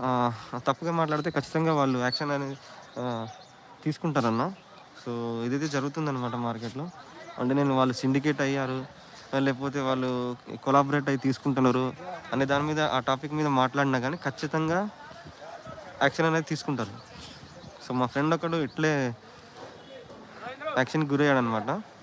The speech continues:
అతను కూడా మంచి యూట్యూబరే, దాదాపు ఇరవై వేల మంది సబ్స్క్రైబర్స్ ఉన్నారు. బెదిరి-, బెదిరిస్తారన్న, ఖచ్చితంగా బెదిరిస్తారు. ఇప్పుడు ఆ విషయం మీద మాట్లాడితే బెదిరించి మీరు కూడా మార్కెట్కి రావద్దు అనే విధంగా అయితే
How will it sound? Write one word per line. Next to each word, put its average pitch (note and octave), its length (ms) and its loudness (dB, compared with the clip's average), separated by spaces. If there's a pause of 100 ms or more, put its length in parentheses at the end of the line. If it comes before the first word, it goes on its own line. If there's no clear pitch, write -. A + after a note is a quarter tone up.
(240)
అతను B2+ 200 0
కూడా D#3+ 140 2
మంచి B2+ 480 0
యూట్యూబరే, C3+ 440 0 (1080)
దాదాపు B2+ 380 2
ఇరవై C3 200 -2
వేల C3 140 0
మంది B2+ 180 -2
సబ్స్క్రైబర్స్ C3 520 -6
ఉన్నారు. B2 380 -4 (400)
బెదిరి-, C3 400 2
బెదిరిస్తారన్న, C#3 640 -2
ఖచ్చితంగా C#3+ 500 -2
బెదిరిస్తారు. C3+ 680 -2 (640)
ఇప్పుడు B2+ 380 0 (280)
ఆ B2 80 4
విషయం C3 340 2
మీద D#3 100 4
మాట్లాడితే C#3+ 540 2
బెదిరించి C#3+ 480 -4 (580)
మీరు C#3 280 6
కూడా D3 140 6
మార్కెట్కి C3+ 500 4
రావద్దు C3 560 2
అనే C3 160 4
విధంగా D3 320 2
అయితే D#3 140 -2